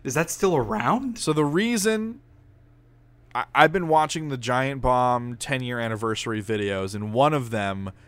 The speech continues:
Speaker 2: was way back when they, um, had Ben, before Ben came back, uh, Ben as an intern,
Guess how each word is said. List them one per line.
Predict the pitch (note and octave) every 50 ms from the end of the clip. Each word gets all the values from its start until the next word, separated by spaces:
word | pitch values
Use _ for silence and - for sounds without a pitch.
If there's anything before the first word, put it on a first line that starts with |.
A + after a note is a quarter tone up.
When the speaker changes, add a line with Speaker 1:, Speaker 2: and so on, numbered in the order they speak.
| _ _
Speaker 2:
was | - A2+ G#2 G2+
way | G2+ G#2+ B2 C3 C3+ C3
back | B2 A#2+ A2+ A2+ A2 G#2 G2+ - -
when | - G2+ G#2+ G#2+ G#2 G#2 G2+ G2+
they, | G2+ G2 G2 G2 G2 F#2+ F#2+ F#2+ - - - - - - _ - _ _ - -
um, | - G2+ G2 F#2+ F#2 F#2 F#2
had | F#2 A#2+ A#2 A2+ A2 G#2+ G#2+ G#2 G#2 G#2 G2+ G2 G#2 G2+ -
Ben, | - A2 G2+ B2+ B2+ C3 B2+ A2+ G#2 G2 G2+ G#2+ G#2+
before | G#2 A#2 A2+ - - A#2+ A#2+ A#2+ A2+
Ben | G#2+ G#2 G2+ A2 G#2+ G2+ G2+ G2+
came | - - G#2+ F#2 F#2+
back, | F#2 A2+ A#2 A2+ F#2+ E2+ F#2+ - - - - - - - -
uh, | G2 G2 F#2+
Ben | F#2+ - A#2 A2 G#2+
as | G#2+ G2 G2+
an | F#2+
intern, | G#2+ B2+ C#3 C3 - C3+ B2 A#2+ A#2 A#2 A2+